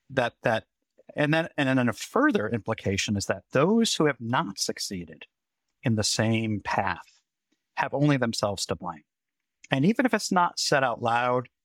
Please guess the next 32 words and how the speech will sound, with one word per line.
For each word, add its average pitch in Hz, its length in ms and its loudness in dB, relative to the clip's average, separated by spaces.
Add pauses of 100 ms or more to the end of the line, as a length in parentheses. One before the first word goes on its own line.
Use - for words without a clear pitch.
and 110 140 -6
sometimes 127 440 -2
it 98 120 -2
is 120 120 0
said 127 180 0
out 120 120 -4
loud, 123 220 0
and 107 80 -6
I 98 40 -2
have 98 120 -2
a 98 40 -8
few 117 460 0 (400)
choice 113 420 0
quotes - 400 -2
in 151 60 2
the 143 80 0
book - 260 -6
where - 120 -2
I - 80 -16
talk 127 240 -2
about 127 280 0
people 123 240 -6
saying 120 280 -2
this 117 180 -4
out 113 180 -2
loud, 104 360 -2 (720)
I 131 100 2
think 131 180 0
it's - 140 -4
nevertheless 104 480 0
deeply 95 360 -2
internalized 87 720 -8